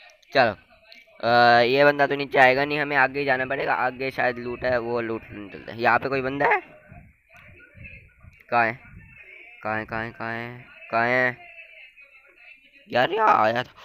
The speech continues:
ओ, ये रहा, ये रहा, ये रहा। गया, गया, गया, गया, गया। नहीं, नहीं, नहीं, don't say, don't say कि उसने मेरा kill ले लिया, don't say उसने मेरा किल ले लिया। Shit यार, ये गया, ये मैंने छोड़ रहा भाई इसको, मेरा इतना बढ़िया kill चुराया ना। ओ भाई, head पड़ा, head पड़ा। बढ़िया, इसने कुछ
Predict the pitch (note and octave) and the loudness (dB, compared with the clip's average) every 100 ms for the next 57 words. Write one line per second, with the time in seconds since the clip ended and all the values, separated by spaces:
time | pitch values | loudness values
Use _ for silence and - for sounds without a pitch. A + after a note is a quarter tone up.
0 | - F3 D3+ B2+ A2 G#2 G#2+ - _ - | 0 6 6 4 -2 -8 -14 -20 _ -20
1 | - _ - G#2+ G2 G2 F#2+ F#2+ A#1 G#1 | -20 _ -4 -2 -2 -4 -6 -6 -8 -12
2 | - - - - A#2 A2+ G#2 - _ - | -14 -18 -20 -2 6 8 6 -4 _ -20
3 | - - - C5 C#5 - - C5 C#5 - | -20 -4 6 8 8 4 2 8 8 8
4 | - - C4 F3+ F#3+ F3+ E3 - - E3 | 4 6 8 12 12 10 2 2 10 12
5 | F#3 F3+ E3 D#3+ D#3+ D3+ - D3 C3+ B2+ | 12 10 6 6 6 6 6 4 4 6
6 | B2+ C3+ C#3 C3+ B2 B2 A#2 A2+ A2 G#2+ | 6 4 4 2 2 2 2 2 0 -2
7 | A2+ - - A3 B3 G#3+ D#3+ C3+ C3 - | -2 -12 0 6 6 6 4 4 -2 -6
8 | _ - D3+ D#3 B2+ A2+ - C3+ _ A#2+ | _ -10 0 4 4 2 0 -2 _ 0
9 | D3+ F3+ E3 C#3+ C3+ C3+ D3 - C3+ - | 2 4 4 4 4 2 -2 -2 -2 -2
10 | - D3 E3 C3+ F3+ - - C3 B2 C#3+ | -6 2 2 0 -8 -4 -4 -4 -4 -2
11 | D#3 D#3+ D#3 C#3 C3 B2 A#2+ A2+ - A2 | 0 -2 -4 -10 -4 -4 -4 -8 -14 -12
12 | G#2 G#2+ A2+ - F#2+ G2 G2 - - - | -10 -10 -12 -14 -16 -16 -16 -18 -20 -20
13 | _ _ _ - C#3 D3+ B2+ G#2+ - _ | _ _ _ -12 2 4 4 -2 -6 _
14 | _ - - - - C#5+ | _ -20 -10 -8 -2 4